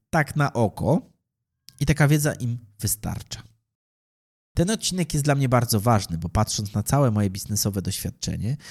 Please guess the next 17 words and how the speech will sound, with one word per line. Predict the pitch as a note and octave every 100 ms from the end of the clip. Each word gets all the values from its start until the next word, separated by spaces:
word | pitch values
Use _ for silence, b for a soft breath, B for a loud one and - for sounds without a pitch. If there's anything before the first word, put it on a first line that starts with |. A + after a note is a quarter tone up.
| B -
setki | - D#3+ - - D#3
firm, | - G2+ A#2
których | - G2+
pomagałem | - G#2 G#2 G2 E2+ F#2+
i | -
na | A2+ C#3+
tym | E3
etapie | C#3 - B2 A2+
pewnie | A#2 G#2+ G#2
tysiące | - - C#3+ C#3+ A#2+
rozmów | A2 G#2 G2+ -
z |
przedsiębiorcami, | - F#2+ G#2 F#2+ F2 - - F#2 B2 E3+ B B -
gdybym | C3 C3+ C#3+
miał | D3+ G3+
wskazać | - - - F3 C#3+ - C3+
jeden | E3+ D3